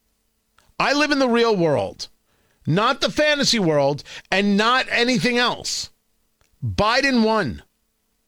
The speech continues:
You want to argue stolen? I'm willing to go down that path. Mail-in ballots were a disaster.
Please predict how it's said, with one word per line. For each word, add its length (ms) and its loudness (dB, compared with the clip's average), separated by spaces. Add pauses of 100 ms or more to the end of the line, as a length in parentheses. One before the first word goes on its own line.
(1800)
You 300 0
want 220 0
to 40 0
argue 400 2
stolen? 600 0 (120)
I'm 240 0
willing 280 2
to 80 -2
go 160 2
down 240 0
that 180 0
path. 540 -2 (320)
Mail-in 580 2
ballots 440 0
were 160 2
a 60 0
disaster. 720 0